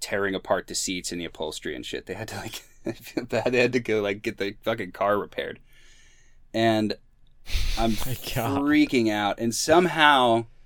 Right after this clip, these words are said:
Speaker 1: I actually, based on my memory, I actually remember the second time being the worst pain. And I think it was just because I didn't have any endorphins or anything flowing in me.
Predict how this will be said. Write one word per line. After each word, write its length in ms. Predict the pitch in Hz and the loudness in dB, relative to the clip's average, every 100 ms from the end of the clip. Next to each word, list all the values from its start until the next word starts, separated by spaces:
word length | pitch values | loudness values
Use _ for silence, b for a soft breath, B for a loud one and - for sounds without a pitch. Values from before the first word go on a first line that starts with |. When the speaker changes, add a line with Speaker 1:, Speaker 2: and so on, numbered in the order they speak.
| _ - - - - | _ -20 -20 -20 -4
Speaker 1:
I 120 | 113 | 4
actually, 640 | 120 127 - 131 120 113 110 | 4 4 2 2 4 2 -2
based 520 | - 113 120 123 - | -6 0 2 4 4
on 160 | 113 | 4
my 140 | 110 98 | 4 2
memory, 380 | 101 104 104 95 | 2 2 2 2
I 20 | |
actually 260 | 101 - 104 | 2 0 0
remember 220 | 104 95 | 0 0
the 120 | 87 | -2
second 460 | - - 104 104 80 | -2 0 0 -2 -6
time 480 | - 90 85 85 - - | -4 -4 -2 -6 -10 -12
being 340 | 104 98 92 | -6 -4 -4
the 80 | 85 | -6
worst 440 | 82 - 90 87 - | -8 -8 -6 -6 -8
pain. 300 | - - - _ _ - - - - _ _ _ - - - _ _ _ | -12 -14 -20 _ _ -20 -20 -20 -20 _ _ _ -20 -20 -20 _ _ _
And 140 | 110 107 | -2 -2
I 60 | |
think 200 | 104 113 | 0 -2
it 60 | 117 | -2
was 160 | 101 | -6
just 180 | - 101 | -6 -8
because 300 | - - 98 | -8 -6 -4
I 80 | 92 | -4
didn't 220 | 90 90 | -4 -8
have 180 | 85 85 | -6 -6
any 180 | 82 78 | -6 -10
endorphins 600 | 78 87 82 - 76 - | -8 -6 -6 -8 -12 -12
or 60 | |
anything 380 | 53 62 - 57 | -12 -14 -12 -14
flowing 380 | - 50 52 60 | -14 -14 -14 -14
in 100 | 50 | -14
me. 160 | 50 | -16